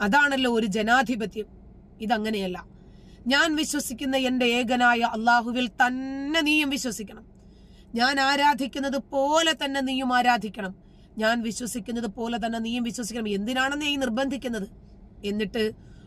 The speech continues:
ഉയർത്തിപ്പിടിക്കുന്ന മുദ്രാവാക്യം എന്താ? ലാ ഇക്രാഹ ഫിദ്ദീൻ.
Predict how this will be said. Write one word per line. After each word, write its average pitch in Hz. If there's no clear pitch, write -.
ഉയർത്തിപ്പിടിക്കുന്ന 247
മുദ്രാവാക്യം 247
എന്താ? 247
ലാ 233
ഇക്രാഹ 208
ഫിദ്ദീൻ. 190